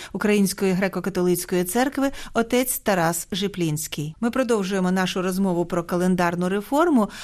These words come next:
Отже, Тарасе, а як будуть діяти парафії, які знаходяться за межами України? Ви обмовилися у нашій розмові, що якраз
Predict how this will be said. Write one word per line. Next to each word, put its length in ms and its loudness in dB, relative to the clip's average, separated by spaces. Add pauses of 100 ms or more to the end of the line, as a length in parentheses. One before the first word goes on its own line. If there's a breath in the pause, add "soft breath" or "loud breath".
(160 loud breath)
Отже, 300 0
Тарасе, 640 0 (100)
а 420 2
як 480 -2
будуть 480 -4
діяти 800 0 (200 loud breath)
парафії, 520 2
які 280 2
знаходяться 640 -2
за 140 0
межами 480 0
України? 560 -4
Ви 160 0
обмовилися 680 -2
у 80 -2
нашій 320 -2
розмові, 480 -4
що 240 -6 (200 loud breath)
якраз 480 0